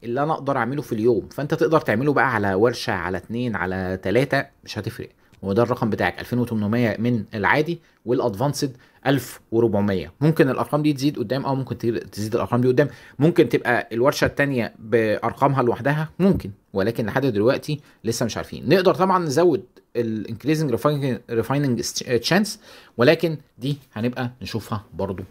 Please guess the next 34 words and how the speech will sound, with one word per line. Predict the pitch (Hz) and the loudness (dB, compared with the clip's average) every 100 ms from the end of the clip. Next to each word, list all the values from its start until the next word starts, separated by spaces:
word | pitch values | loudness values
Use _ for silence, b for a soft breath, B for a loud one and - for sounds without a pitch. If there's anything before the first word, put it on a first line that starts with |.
| - | -14
قدام. | 92 - - _ | -12 -12 -14 _
طيب | - 113 - _ B B B B B B B B _ _ _ _ _ _ b b b b b b | 0 0 0 _ B B B B B B B B _ _ _ _ _ _ b b b b b b
هنبص | 113 180 208 | 2 2 2
هنا | 226 233 226 - | 0 2 0 0
على | 143 175 185 - - - | 0 2 -2 -6 -20 -16
البلو | 104 110 143 | -8 0 0
برينت، | 131 113 - - - | 2 0 -4 -18 -14
عشان | - - 113 104 | -10 -4 -2 0
برضو | 113 107 | -2 -4
احنا | 110 | -6
اتكلمنا | 107 92 120 110 | -6 -2 2 2
عنها، | 123 139 127 - | 2 0 -4 -10
ففي | - 80 - | -10 -10 -8
ناس | 98 107 | -8 -8
كتير | - 139 131 - | -4 -2 -2 -2
هتسأل | 101 123 104 98 | -4 -2 -4 -2
ايه | 120 | 0
البلو-، | 117 92 82 _ - 123 - | 0 -2 -8 _ -2 -2 -2
البلو | 98 90 - 117 | -6 -8 -8 -8
برينت. | 113 160 190 - _ b b b - | -4 -4 -4 -10 _ b b b -6
بمجرد | 104 110 151 123 92 _ _ | 0 4 4 2 -4 _ _
ما | 104 | -16
نخش | 92 139 - - | -8 -8 -8 -4
على | 104 107 | -4 -4
قائمة | 123 131 | -6 -4
البنى، | 110 85 135 170 | -4 -2 -4 -2
زي | 117 | 0
ما | 147 | 0
انتوا | 139 | -2
شايفين | 110 143 | -4 -2
كده | 139 135 | -4 -4
مكتوب | 113 - 117 | -4 -8 -14
فوق | - 120 - - | -6 -6 -6 -8
بيلد، | 107 120 | -4 -4